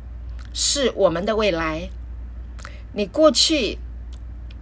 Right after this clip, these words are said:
你现在是过去的未来，他帮你解决了、赦免了。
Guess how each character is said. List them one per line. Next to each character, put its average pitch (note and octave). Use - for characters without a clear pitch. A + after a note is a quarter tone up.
你 G#3
现 F#4
在 D4+
是 C4
过 B3
去 B3
的 A3+
未 A3+
来， E3+
他 -
帮 A3+
你 G3
解 F3
决 D3+
了、 D#3
赦 -
免 E3+
了。 D#3